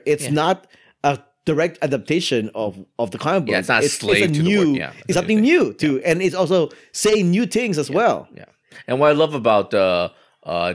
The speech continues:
Speaker 2: Damon Lindelof, he is completely self-aware and he's completely aware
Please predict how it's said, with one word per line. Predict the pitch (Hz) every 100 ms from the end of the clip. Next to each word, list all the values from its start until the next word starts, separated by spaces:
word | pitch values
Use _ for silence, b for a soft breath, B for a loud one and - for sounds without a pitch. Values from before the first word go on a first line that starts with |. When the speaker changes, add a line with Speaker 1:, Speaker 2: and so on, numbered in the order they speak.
| -
Speaker 2:
Damon | 95 92
Lindelof, | 90 85 78
he | - 139
is | 123 - -
completely | 175 156 147 - -
self-aware | - 104 - 82 80 90 87 78 b b
and | 87
he's | -
completely | 117 113 80
aware | 87 87 98